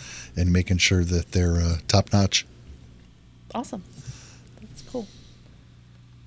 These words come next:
Speaker 1: All right, so our main segment, um, we were kinda struggling for <laughs> topics, to be honest, and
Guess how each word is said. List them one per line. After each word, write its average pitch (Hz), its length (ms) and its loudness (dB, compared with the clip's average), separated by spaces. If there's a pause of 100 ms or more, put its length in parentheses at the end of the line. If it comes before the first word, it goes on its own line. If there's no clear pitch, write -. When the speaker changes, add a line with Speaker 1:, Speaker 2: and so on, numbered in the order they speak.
(1700)
Speaker 1:
All 202 80 8
right, 196 280 6
so 117 240 10
our 135 140 10
main 160 240 6
segment, 90 540 6 (340)
um, 92 480 4 (1600)
we 117 140 4
were 151 100 2
kinda 156 260 4
struggling 117 540 6
for 87 160 2
<laughs> - 0 -
topics, - 640 6
to 127 100 8
be 131 220 8
honest, 135 480 8
and 95 240 6